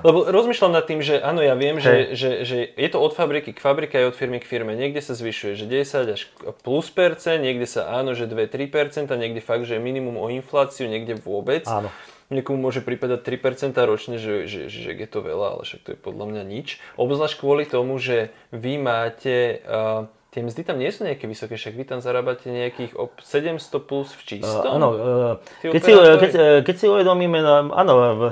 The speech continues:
Speaker 2: snažili sa zamestnávateľ raziť takú, eh, informačnú kampaň v médiách, že čo chceme, však my zarábame v podstate, eh, priemer alebo až nadpriemer,
Speaker 1: Mhm.
Speaker 2: eh, eh, v tej našej, eh, oblasti, kde žijeme, len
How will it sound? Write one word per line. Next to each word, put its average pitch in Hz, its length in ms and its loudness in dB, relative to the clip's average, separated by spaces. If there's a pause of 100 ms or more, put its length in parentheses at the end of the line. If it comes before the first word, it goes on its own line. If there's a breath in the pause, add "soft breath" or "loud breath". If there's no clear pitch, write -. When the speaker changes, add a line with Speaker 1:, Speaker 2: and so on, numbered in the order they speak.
Speaker 2:
snažili 151 400 6
sa 143 100 6
zamestnávateľ 135 540 4
raziť 127 240 2
takú, 127 320 -2
eh, 113 1040 0
informačnú 127 480 2
kampaň 120 640 2
v - 20 -4
médiách, 117 480 2
že 110 220 2 (160)
čo 123 80 -6
chceme, 120 320 -2
však 110 240 -4
my 110 160 -4
zarábame 110 560 0
v 90 80 -16
podstate, 110 480 -4
eh, 101 880 -2 (540 loud breath)
priemer 120 400 8
alebo 120 340 8
až 110 140 4
nadpriemer, 113 880 2
Speaker 1:
Mhm. 139 160 -4
Speaker 2:
eh, 113 480 -2 (320 loud breath)
eh, 101 340 -2
v - 120 -10 (180)
tej 117 100 2
našej, 110 460 0
eh, 113 80 -4 (320)
oblasti, 117 400 -2
kde 107 160 -4
žijeme, 110 560 -2
len 117 240 -2